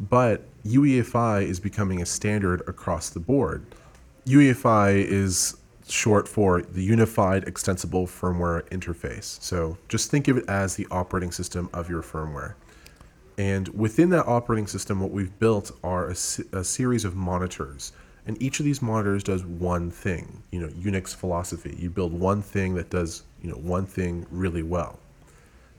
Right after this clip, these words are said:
And each of these will be looking at your hardware. Uh, it'll be looking at your files, specific your boot configuration files. Then it's also going to look at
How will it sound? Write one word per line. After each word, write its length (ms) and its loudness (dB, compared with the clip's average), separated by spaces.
And 320 -2
each 180 0
of 60 0
these 200 2
will 80 -6
be 100 -2
looking 360 -4
at 220 -6
your 140 -6
hardware. 720 0
Uh, 280 -4
it'll 160 -2
be 120 -2
looking 400 -4
at 280 -4
your 140 -8
files, 540 2
specific 760 -4
your 100 -2
boot 300 -2
configuration 760 -2
files. 580 0
Then 220 2
it's 240 -2
also 340 0
going 220 -2
to 140 -12
look 320 -4
at 300 -4